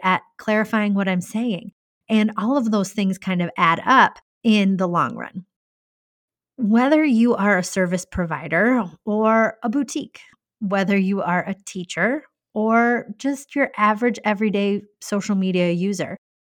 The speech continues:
you've likely seen live streaming, and you likely have a way that you can utilize it to reach your goals for your business or your small town organization. So we've talked about some of the advantages of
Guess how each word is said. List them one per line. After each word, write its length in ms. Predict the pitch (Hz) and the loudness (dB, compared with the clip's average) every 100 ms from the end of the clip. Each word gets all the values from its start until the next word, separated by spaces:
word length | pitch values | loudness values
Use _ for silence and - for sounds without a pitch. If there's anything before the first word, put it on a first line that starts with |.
| _ _ | _ _
you've 220 | 254 277 | 0 2
likely 400 | 247 247 254 277 | 2 0 0 -2
seen 640 | 233 - 220 220 220 240 277 _ _ - | -2 -2 -2 0 2 0 -4 _ _ -8
live 320 | 185 170 170 | -2 -2 -4
streaming, 460 | - - 135 - - _ _ _ _ _ - | -8 -10 -10 -12 -20 _ _ _ _ _ -4
and 240 | 202 220 | 0 0
you 120 | 190 | 0
likely 340 | 170 165 175 196 | -4 -6 -4 -2
have 160 | 175 | -2
a 80 | 165 | -2
way 160 | 156 165 | -4 -6
that 160 | 156 | -6
you 220 | - 190 214 | -6 -4 -4
can 180 | 202 | -4
utilize 480 | 175 160 147 139 151 | -4 -4 -6 -6 -6
it 160 | 143 - - | -8 -8 -12
to 100 | - | -8
reach 260 | 180 185 165 | -4 -4 -4
your 140 | 180 | -6
goals 300 | 180 170 165 | -4 -4 -4
for 120 | - | -8
your 120 | 160 156 | -10 -10
business 520 | - 151 165 147 - | -8 -10 -8 -10 -10
or 220 | 190 165 | -6 -6
your 140 | 160 160 | -4 -8
small 280 | - 143 | -8 -12
town 220 | 151 170 156 | -10 -10 -6
organization. 840 | 151 151 147 175 214 208 151 202 - _ _ _ _ _ _ _ _ - | -8 -8 -10 -4 -2 -2 -6 -12 -16 _ _ _ _ _ _ _ _ -6
So 460 | - 277 269 269 - _ - | 2 4 4 2 -6 _ -10
we've 160 | 262 233 | -4 -4
talked 380 | - 285 320 - | -4 -4 -4 0
about 240 | 254 185 | 2 2
some 180 | 220 202 | 2 2
of 140 | 185 | 0
the 140 | 190 180 | -2 -4
advantages 720 | 165 190 185 190 180 185 175 | -2 -2 0 0 0 -2 -2
of 160 | 202 170 | -8 -8